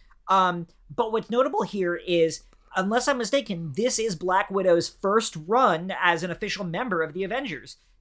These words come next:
despite being the girl one in the movies and thus made very prominent. Black Widow hasn't been actually a member of the Avengers that much.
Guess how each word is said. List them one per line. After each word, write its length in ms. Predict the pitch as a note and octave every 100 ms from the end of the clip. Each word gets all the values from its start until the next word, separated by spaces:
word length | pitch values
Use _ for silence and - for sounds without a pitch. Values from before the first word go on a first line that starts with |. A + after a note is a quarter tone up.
| -
despite 480 | F#3 - A#3 A#3+ -
being 340 | A#3 A3 F3+
the 220 | C#3+ C#3 F3+
girl 360 | F3 G#3 A3+
one 320 | F3 D3+ C#3+
in 180 | F3 E3
the 80 | D#3
movies 480 | D#3 G#3 E3 C#3+ C3+
and 200 | E3 D#3
thus 260 | D#3 D#3
made 240 | E3+ F3 D3+
very 200 | E3 D#3+
prominent. 440 | - B3 C4 F3+
Black 240 | F#3 G#3+ B3
Widow 440 | A#3+ A#3+ A3 G#3
hasn't 480 | F3 F3+ A3+ G#3 A3
been 160 | A#3 A3+
actually 380 | A3+ A3+ B3 A#3
a 40 |
member 260 | A3 D4 A3+
of 80 | D3
the 80 | D3+
Avengers 360 | C#3 B2+ C3
that 160 | B2+ -
much. 360 | B2+ - -